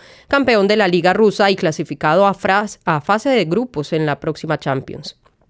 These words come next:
En tanto, la selección femenina rusa se perderá la Eurocopa de este año, que se jugará en Inglaterra en julio. La uefa determinó que Rusia fuera reemplazada por Portugal,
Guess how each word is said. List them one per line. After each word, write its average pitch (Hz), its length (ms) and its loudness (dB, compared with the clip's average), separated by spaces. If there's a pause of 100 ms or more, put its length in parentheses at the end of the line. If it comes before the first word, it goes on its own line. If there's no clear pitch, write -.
(340)
En 170 160 -4
tanto, 156 440 0 (320)
la 226 100 2
selección 190 400 0
femenina 165 400 4
rusa 208 260 0
se 214 120 -4
perderá 156 420 0
la 196 160 0
Eurocopa 165 640 2
de 165 180 2
este 190 260 0
año, 185 280 0 (360)
que 262 100 2
se 226 80 2
jugará 175 280 4
en 160 80 2
Inglaterra 175 520 2
en 156 80 2
julio. 190 400 2 (460)
La 190 160 0
uefa 180 320 4
determinó 160 440 0
que 190 140 0
Rusia 208 380 0
fuera 214 320 0
reemplazada 175 640 0
por 202 180 -2
Portugal, 185 580 0